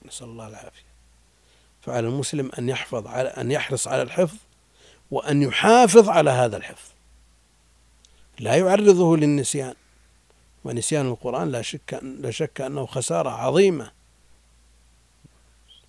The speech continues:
بعضهم ينشغل عنه بجمع الحطام من الدنيا، خاب وخسر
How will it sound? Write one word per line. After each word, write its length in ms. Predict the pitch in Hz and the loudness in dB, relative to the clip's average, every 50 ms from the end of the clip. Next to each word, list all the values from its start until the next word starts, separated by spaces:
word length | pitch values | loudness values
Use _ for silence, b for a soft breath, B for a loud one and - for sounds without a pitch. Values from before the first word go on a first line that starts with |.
| _ _ _ - | _ _ _ -10
بعضهم 580 | 131 120 131 139 156 147 156 156 143 135 131 - | -8 -6 -2 0 2 4 6 4 4 2 0 -2
ينشغل 640 | 156 143 143 151 131 - 147 131 117 123 120 117 117 | -2 0 0 0 0 0 0 0 0 -2 -4 -6 -6
عنه 520 | - 127 139 147 147 135 117 120 110 104 - - _ b b b b b b b b b b - | -2 0 0 2 2 0 0 -4 -6 -8 -12 -18 _ b b b b b b b b b b -10
بجمع 680 | 120 117 123 123 123 131 143 123 151 160 151 135 127 | -4 -2 -2 -2 -2 -4 -2 0 2 2 2 0 -2
الحطام 480 | 127 - - - 139 - - 156 156 151 | -4 -4 -2 -4 -2 2 4 4 4 4
من 200 | 139 139 135 139 | 2 0 0 0
الدنيا، 500 | 139 135 135 170 190 180 180 175 165 - - - _ _ _ _ _ _ _ _ _ _ _ _ _ _ _ _ | -2 -2 -2 -2 -2 -2 -2 -6 -8 -10 -14 -20 _ _ _ _ _ _ _ _ _ _ _ _ _ _ _ _
خاب 340 | - - 165 165 147 127 | -4 2 4 4 4 4
وخسر 640 | 127 131 127 113 - - 139 - - - - - | 2 -2 -2 -2 -4 -6 -8 -8 -8 -12 -14 -18